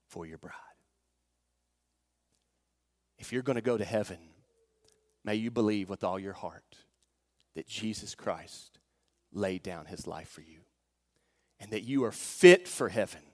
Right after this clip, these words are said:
not because of how good you are, but because how loved you are. That you know that in the ultimate marriage of Christ and his people,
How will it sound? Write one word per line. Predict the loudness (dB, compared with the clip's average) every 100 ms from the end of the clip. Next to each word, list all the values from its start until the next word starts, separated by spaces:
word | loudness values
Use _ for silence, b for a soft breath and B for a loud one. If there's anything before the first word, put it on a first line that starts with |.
| _ _ _ _ _ _ _ -14
not | 0 2 2
because | 0 0 -2
of | 0
how | -2
good | -2 -4 -6
you | -8 -10
are, | -10 -14 -20 _ _ _ _ _ _ -6
but | -6
because | -6 -10 -6
how | -6
loved | -6 -10 -14
you | -18
are. | -20 -20 -20 _ _ _ _ _ _ _ _ -8
That | -6 -4 -2
you | -2 2
know | 10 12 12
that | 10 8
in | 8
the | 6 8
ultimate | 8 8 2 4
marriage | 10 10 10 6
of | 4
Christ | 4 8 8 6 2
and |
his | 0 0
people, | -4 -4 -6 -8